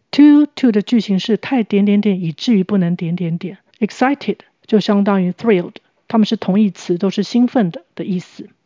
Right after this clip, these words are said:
Last night是昨天晚上。OK，我们再来复习一次。My kid is a big dinosaur fan. This afternoon, I'm gonna take him to see Jurassic World Dominion. He must be thrilled. Yep, he was too excited to sleep last night.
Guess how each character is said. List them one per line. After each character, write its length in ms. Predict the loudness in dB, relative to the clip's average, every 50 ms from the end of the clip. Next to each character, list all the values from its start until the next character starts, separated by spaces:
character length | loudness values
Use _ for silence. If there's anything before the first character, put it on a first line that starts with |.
| _ _ _
Last 240 | -2 -2 -2 -2 -4 _
night 260 | -2 -2 -2 -2 -4 -8 -14 _
是 180 | -10 -8 -8
昨 240 | -8 -4 -2 -2 -2
天 180 | 0 0 -2 -2
晚 120 | -2 -4 -8
上。 280 | -12 -14 -14 -14 -16 -20 _ _ _ _ _ _ _ _ _ _ _
OK， 240 | -6 -4 -2 0 0
我 80 | 0 0
们 80 | -2
再 120 | -2 -2 -2
来 120 | -2 -4
复 160 | -6 -6 -8
习 180 | -8 -8 -8 -10
一 40 | -10
次。 360 | -10 -12 -10 -10 -10 -10 -10 _ _ _ _ _ _ _ _
My 140 | -2 -2 -2
kid 280 | -2 -4 -6 -4 -4
is 120 | -6 -6 -4
a 40 |
big 140 | -4 -4 -4 -4 _
dinosaur 540 | -4 -2 0 0 0 0 -2 -2 -4 -6 -6
fan. 400 | -6 -8 -10 -10 -10 -12 -14 -18 _ _ _ _ _
This 220 | 0 0 0 0 -4
afternoon, 640 | -8 -10 -6 -2 0 2 2 4 4 2 0 -2 -4 -10 _ _
I'm 200 | 0 2 2 4
gonna 240 | 4 4 2 2 2
take 240 | 0 0 -2 -2 -2
him 200 | 0 0 2 2
to 120 | 0 -4
see 300 | -8 -4 -2 -2 -2 -2
Jurassic 520 | -2 -2 0 0 0 0 -2 -4 -6 -6 -2
World 380 | -2 0 2 2 2 0 -2 -4 -10 _ _ _ _ _
Dominion. 640 | -2 0 2 2 2 2 0 0 -2 -4 -6 -8 -10 -14 _ _ -8
He 100 | -2 0
must 220 | 0 2 0 0 -2
be 140 | -2 -2 -2
thrilled. 460 | 0 0 0 0 0 -2 -4 -10 -14 _ _ _ _ _ _ _
Yep, 160 | -4 -4 -4 -6 _ _ _ _
he 140 | _ -2 -2
was 180 | 0 0 -2 -4 _
too 300 | -2 2 4 4 6 4
excited 560 | 2 0 -6 -6 -6 -6 -6 -6 -8 -10 -10
to 100 | -10 -14
sleep 300 | -16 -10 -8 -6 -6 -6 -8 -10
last 260 | -10 -10 -10 -10 -8
night. 400 | -8 -8 -8 -10 -12 _ -20 -20